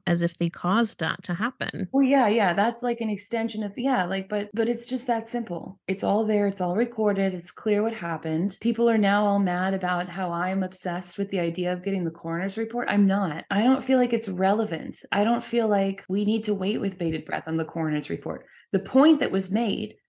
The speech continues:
Speaker 2: was that there was none. There is
Speaker 1: Yeah.
Speaker 2: none. And therefore, Allie should not have assumed a cause of death and then weaponized it against people. It is not a lie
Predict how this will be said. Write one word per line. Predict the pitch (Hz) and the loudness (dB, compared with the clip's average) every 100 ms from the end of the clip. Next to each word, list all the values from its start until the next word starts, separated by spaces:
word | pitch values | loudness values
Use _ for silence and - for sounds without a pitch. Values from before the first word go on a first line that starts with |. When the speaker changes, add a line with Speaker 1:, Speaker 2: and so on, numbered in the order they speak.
| _ | _
Speaker 2:
was | 202 214 | 0 0
that | 208 214 | 2 0
there | 220 | 0
was | 180 208 208 202 | 2 2 2 0
none. | 165 160 - - | -4 -4 -8 -4
There | 202 | -2
is | - 240 240 | 2 4 4
Speaker 1:
Yeah. | 202 165 | 4 2
Speaker 2:
none. | - - - _ _ _ _ _ | -2 -10 -20 _ _ _ _ _
And | 202 202 | 2 4
therefore, | 190 214 226 - 302 214 165 180 - | 6 4 2 2 2 2 2 -2 -6
Allie | 233 262 277 214 175 170 185 | -4 0 0 0 -2 -6 -8
should | - - 269 277 226 | -4 2 4 6 6
not | 240 220 160 165 - _ | 4 2 -2 -6 -12 _
have | - 202 | -4 0
assumed | 190 - - 277 202 165 165 - | 0 0 2 4 2 0 -6 -10
a | |
cause | 190 214 233 | -8 -2 -2
of | 254 | -2
death | 196 160 160 - | 0 0 0 -2
and | 185 | 0
then | 190 185 | 0 0
weaponized | 180 220 220 165 156 - | -2 -4 -4 -6 -6 -10
it | |
against | 185 - - - | -10 -10 -10 -8
people. | 185 - - 190 | -8 -6 -8 0
It | 226 | 4
is | 214 | 6
not | 214 220 233 285 | 8 8 6 6
a | |
lie | 254 247 202 - - | 6 4 2 -2 -10